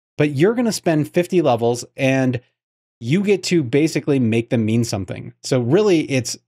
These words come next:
kinda scaling where it makes sense, but you don't have to. And then eventually get to fifty and then start getting ready to do that last ten levels to,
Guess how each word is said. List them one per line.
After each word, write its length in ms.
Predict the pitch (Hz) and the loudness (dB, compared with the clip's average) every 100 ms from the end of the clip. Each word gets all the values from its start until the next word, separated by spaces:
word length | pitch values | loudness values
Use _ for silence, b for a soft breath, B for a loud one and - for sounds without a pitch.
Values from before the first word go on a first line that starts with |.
| - | -4
kinda 200 | 147 139 | -2 0
scaling 460 | - 135 143 151 | -2 0 0 2
where 140 | 127 131 | 2 0
it 60 | |
makes 200 | 131 - | 0 -4
sense, 340 | - 120 175 - | -4 -4 -4 -6
but 120 | 127 | -2
you 80 | 127 | -2
don't 160 | 185 | -2
have 240 | - 123 - | -4 -6 -2
to. 240 | 120 170 _ - | -4 -4 _ -4
And 100 | 131 | 0
then 80 | |
eventually 320 | 135 143 139 131 | 0 0 0 0
get 140 | 131 | 0
to 80 | 120 | 0
fifty 440 | 151 143 151 143 | -2 0 0 -2
and 160 | - 120 | -2 0
then 240 | 120 117 117 | 0 0 -2
start 240 | 123 107 | -2 -2
getting 240 | 117 113 | 0 0
ready 320 | 104 107 107 107 | 0 0 0 -2
to 180 | - | -4
do 160 | 101 107 | -4 -2
that 220 | 104 101 | -2 -4
last 280 | 113 110 107 | -2 -2 -2
ten 280 | - 113 107 | -4 -4 0
levels 400 | 131 131 127 - | 0 2 -2 -4
to, 120 | - | -12